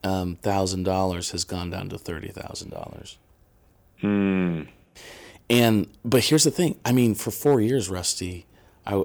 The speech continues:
Speaker 1: I was trying to f-, like, find the traditional way, investors and whatever. So we went, but then, but here's where it all changed. I went,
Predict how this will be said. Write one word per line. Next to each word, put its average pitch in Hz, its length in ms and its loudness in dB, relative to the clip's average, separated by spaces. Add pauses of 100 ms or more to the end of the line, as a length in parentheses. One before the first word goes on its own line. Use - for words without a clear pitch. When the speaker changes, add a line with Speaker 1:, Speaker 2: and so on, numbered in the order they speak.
Speaker 1:
I 101 120 0
was 98 160 0
trying 98 320 -2
to 90 60 -4
f-, - 220 -14
like, 90 240 -2
find 90 460 -6
the 101 140 -2
traditional 92 520 -2
way, 104 240 -4
investors 104 540 -8
and 98 100 -12
whatever. 110 300 -10 (560)
So - 240 6
we 123 140 4
went, 117 340 2 (260)
but 117 220 2
then, 117 380 4
but 110 340 2
here's 170 320 0
where 110 280 4 (220)
it 101 200 -2
all 95 240 2
changed. - 680 -8 (400)
I 104 120 4
went, 101 360 0